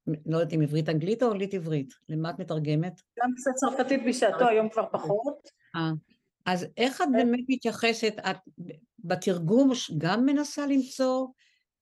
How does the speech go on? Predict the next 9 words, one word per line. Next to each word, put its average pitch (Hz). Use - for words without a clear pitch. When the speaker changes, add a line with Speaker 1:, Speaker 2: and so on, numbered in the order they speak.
Speaker 1:
בעברית, 190
נגיד, 139
אם 135
התרגום 165
לעברית, 170
את 165
השפה 202
ה-, 170
הספציפית 160